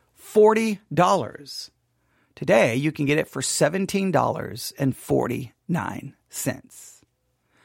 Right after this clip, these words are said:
You save fifty-six percent. And it is in stock,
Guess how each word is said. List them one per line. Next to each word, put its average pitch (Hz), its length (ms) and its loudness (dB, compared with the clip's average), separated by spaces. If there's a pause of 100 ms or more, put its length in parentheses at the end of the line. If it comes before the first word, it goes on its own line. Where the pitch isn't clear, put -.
(260)
You - 100 -6
save 123 460 0
fifty-six - 1300 -2
percent. - 800 -6 (720)
And 143 160 2
it 160 100 2
is 160 300 0
in 226 200 4
stock, - 540 0